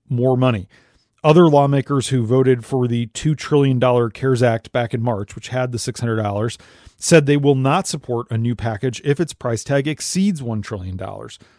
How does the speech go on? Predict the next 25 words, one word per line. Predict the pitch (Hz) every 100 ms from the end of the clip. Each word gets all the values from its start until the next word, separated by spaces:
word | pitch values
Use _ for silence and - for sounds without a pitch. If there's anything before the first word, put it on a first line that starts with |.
| _
Senate | - - 139 127
Finance | 139 139 135
Chairman | - 143 139 135 120 _ _ _ _ _ _
Chuck | - 180 - -
Grassley, | 120 135 135 - 110
the | 143
Republican | 139 143 139 139 135
from | 120 120
Iowa, | 117 131 110 101 113 - - -
argued | 147 143 147
against | 131 131 165 -
a | 147
payroll | - 123 117
tax | - 113 104
cut, | - 135
making | 131 120 127
the | 123
case | 123 131 -
that | 123
voters | 107 131 139 113
wouldn't | 127 120
notice | 107 123 139 -
that | 123 113
tax | - 113 -
relief | 113 110 127